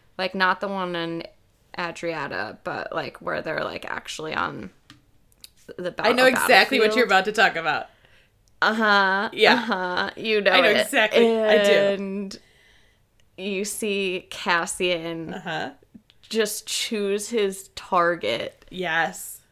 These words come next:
Speaker 1: with single-minded determination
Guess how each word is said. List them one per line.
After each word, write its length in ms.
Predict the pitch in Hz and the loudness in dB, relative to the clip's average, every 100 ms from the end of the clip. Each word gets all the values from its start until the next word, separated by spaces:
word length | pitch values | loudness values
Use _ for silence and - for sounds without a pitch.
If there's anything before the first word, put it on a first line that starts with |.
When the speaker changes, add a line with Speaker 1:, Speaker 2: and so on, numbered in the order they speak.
| _ | _
Speaker 1:
with 320 | 208 196 - | -2 -2 -2
single-minded 920 | - - 214 202 226 226 208 202 196 196 | -4 -2 -2 0 -2 0 0 0 -2 -6
determination 1200 | 208 - 208 180 190 170 175 - 180 165 160 | -8 -8 -6 -6 -6 -6 -6 -4 -4 -4 -8